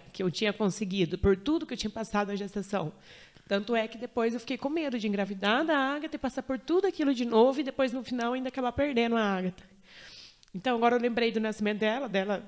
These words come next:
do médico tirando e mostrando pro Wesley, daí o Wesley vem, mostrou pra mim, e eu tava falando esse dia pra ele, falei assim, é tão engraçado,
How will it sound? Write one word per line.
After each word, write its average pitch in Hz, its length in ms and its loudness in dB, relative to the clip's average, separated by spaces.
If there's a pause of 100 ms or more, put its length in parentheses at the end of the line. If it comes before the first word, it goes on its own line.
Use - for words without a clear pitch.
do 175 100 -4
médico 208 320 0
tirando 233 600 0
e 214 60 -4
mostrando 208 580 0
pro 202 140 -6
Wesley, 202 440 0
daí 208 140 -4
o 214 40 0
Wesley 208 260 0
vem, 269 280 -2
mostrou 226 240 -4
pra 214 100 2
mim, 262 300 -4 (500)
e 208 100 0
eu 226 100 4
tava 240 160 4
falando 247 200 2
esse 226 100 -2
dia 233 100 4
pra 262 140 -2
ele, 208 180 -6
falei 240 140 -12
assim, 269 200 -12
é 247 40 -10
tão 320 120 -12
engraçado, 285 640 -6